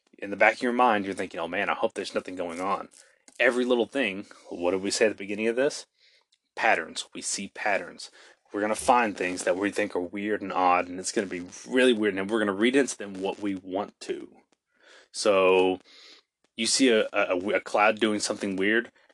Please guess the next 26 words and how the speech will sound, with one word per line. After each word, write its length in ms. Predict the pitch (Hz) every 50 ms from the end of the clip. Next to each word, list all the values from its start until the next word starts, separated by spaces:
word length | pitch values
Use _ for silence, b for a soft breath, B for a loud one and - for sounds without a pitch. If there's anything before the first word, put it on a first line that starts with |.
| _
instead 240 | 101 98 95 120 113
of 60 | 101
saying, 220 | - 107 107 104 95
"Oh 200 | 98 117 117 110
yeah, 200 | 110 110 104 98
well 160 | 92 92 95
there 180 | 101 101 104
is 100 | 107 104
some 160 | - - 92 98
wind 200 | 101 98 98 92
going 180 | 90 87 85
on 60 | 87
right 100 | 85 85
now," 100 | 82 85
you're 180 | 87 90 90 85
like, 100 | 87 95 -
"Oh 180 | 95 82 80
man, 320 | 80 80 90 98 90 82 82
that's 220 | 82 85 92 -
gotta 220 | - 95 85 87 85
be 100 | 85 85
really 240 | 80 90 85 90
weird. 280 | 92 98 107 104 98 95
Look 140 | 101 107 101
at 80 | 95
that. 320 | - 92 87 - - -